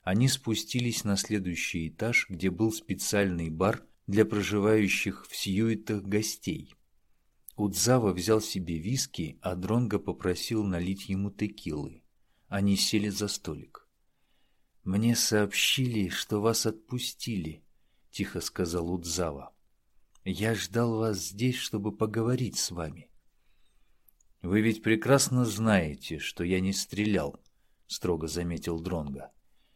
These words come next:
"Почему вы вчера сказали инспектору, что не уверены в этом?"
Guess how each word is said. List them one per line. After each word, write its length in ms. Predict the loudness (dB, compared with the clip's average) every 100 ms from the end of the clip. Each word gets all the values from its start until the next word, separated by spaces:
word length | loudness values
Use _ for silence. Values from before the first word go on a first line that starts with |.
| _ 0
"Почему 520 | 2 6 8 8 8
вы 100 | 6
вчера 360 | 2 2 4
сказали 520 | 4 2 2 4 4 2
инспектору, 760 | -2 0 2 2 2 0 0 -6
что 260 | -6 2 4
не 140 | 6
уверены 640 | 6 6 8 8 8 2 -4
в 80 | -4
этом?" 380 | -4 -6 -16